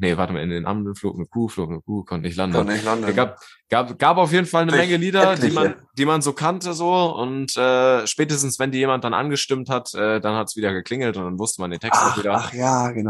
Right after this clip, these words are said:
Speaker 1: Und, äh,
Speaker 2: Ja.
Speaker 1: dann haben irgendwie alle mit eingestiegen, ne? Das war auch immer schön, wenn einer dann angefangen hat zu singen und alle steigen mit ein. Oder das Gefühl, wenn man selber ein Lied anstimmt, auf einmal stimmen alle mit ein. Das war immer schon, das war immer schon, äh, was sehr Nices. Und dann hat man sich da so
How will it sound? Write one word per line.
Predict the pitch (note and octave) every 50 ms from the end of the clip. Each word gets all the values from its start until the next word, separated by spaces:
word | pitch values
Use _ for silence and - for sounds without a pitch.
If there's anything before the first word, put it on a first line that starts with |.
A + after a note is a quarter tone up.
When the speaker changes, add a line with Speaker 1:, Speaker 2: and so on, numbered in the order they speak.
| A2 B2
Speaker 1:
Und, | A2 G#2+ G#2+ G#2+ G#2+ G2+ - -
äh, | A2+ A2 A2 A2+ A2+ A2+
Speaker 2:
Ja. | A2
Speaker 1:
dann | G#2 F#2+ A#2+ A#2+ C3+
haben | C#3+ D3+ D3+
irgendwie | C#3+ D3+ E3+ D#3+ D#3 D#3+ C#3+
alle | D3+ E3 E3+
mit | E3+ D#3+ C#3+
eingestiegen, | E3 F#3+ F#3+ E3 C3+ - - G2 F2+ E2 E2+ E2+
ne? | F2 G#2
Das | B2 C#3+ C#3+ -
war | D3 D3 -
auch | C3+ - B2+
immer | G2+ F2+ F2
schön, | - - F2+ E2+ E2+
wenn | F2 F2 -
einer | G2 G2+ G#2+ G2
dann | F2+ F#2 D2
angefangen | G#2+ C3 C3 B2 - B2 A#2+
hat | B2 A2+ -
zu | - A#2
singen | G#2+ G#2+ A#2+ A#2+ A#2+ A#2
und | A2 F#2 E2+ E2 -
alle | - F#2 F#2 F2+
steigen | - - F#2 F2+ F2+ F#2
mit | F2+ F2 -
ein. | - F#2 A#2+ B2 B2 C3 C3+ - _ - - - -
Oder | G2 G2 F#2+
das | G#2+ A2+ - -
Gefühl, | A2+ - - C#3 C3+ A#2
wenn | A#2 A2
man | G#2 G2+
selber | F#2 G2+ A#2+ C#3 C#3 C#3+
ein | C3+ C3
Lied | B2+ C3 C3+ -
anstimmt, | A2 B2 B2+ - - - B2+ B2 A#2
auf | A#2+ A2
einmal | G2 A#2+ A#2+ B2+ B2+
stimmen | - - B2 A#2 A2+
alle | F#2+ G#2 A2+ A2
mit | A2 A2 G2+
ein. | E2 F#2 G2+ G#2+ A2+
Das | A#2 A#2+ -
war | D#3 E3 F3+
immer | F#3+ F3+ F3+
schon, | F3 - F#3 E3+ E3+ F3
das | E3+ E3+ -
war | E3+ F3+ F3
immer | E3 E3 E3
schon, | - - D#3 D3+ D3+ D3+ D3+
äh, | D3 D3 C#3
was | D3 D3 -
sehr | D3 C#3+
Nices. | A2+ F2+ D2+ D2 E2+ E2 - - D#2+ D#2+ - - - - - - - - -
Und | F#2
dann | G2 A#2
hat | C3+ C#3+
man | D3+ D3+
sich | D3+ E3 -
da | E3+ E3 D3+
so | D3+ E3 E3 E3+ E3+ E3+ D#3 F3+